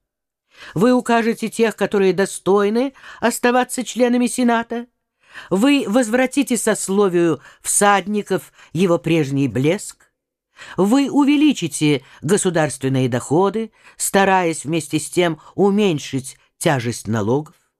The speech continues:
Вы разделите разнородную и громадную массу граждан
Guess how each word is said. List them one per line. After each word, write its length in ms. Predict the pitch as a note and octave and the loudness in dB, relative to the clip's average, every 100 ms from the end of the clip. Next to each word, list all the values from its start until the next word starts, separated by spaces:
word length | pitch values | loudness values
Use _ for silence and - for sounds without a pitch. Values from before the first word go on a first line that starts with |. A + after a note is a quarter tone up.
| _ _ _ _ _ _ - - | _ _ _ _ _ _ -20 -8
Вы 180 | - C4 | 0 2
разделите 920 | D4+ D4 A3+ D4+ B3+ G3+ - F3 D3+ - - | 4 0 0 0 2 0 0 0 0 -4 -2
разнородную 1000 | F#3+ A3 A3+ A#3 C4+ C4 A3+ A#3+ A3+ G#3 - | 0 2 0 0 2 0 0 2 2 0 -10
и 140 | - A#3 | 0 2
громадную 600 | G#3+ A#3 A#3 F#3+ G#3+ G#3+ | 2 2 0 0 -2 0
массу 380 | A3 G3+ - A3 | 0 -2 -2 -2
граждан 640 | G#3+ B3+ G#3 C#3 D3 C3 | 2 2 2 -2 -4 -6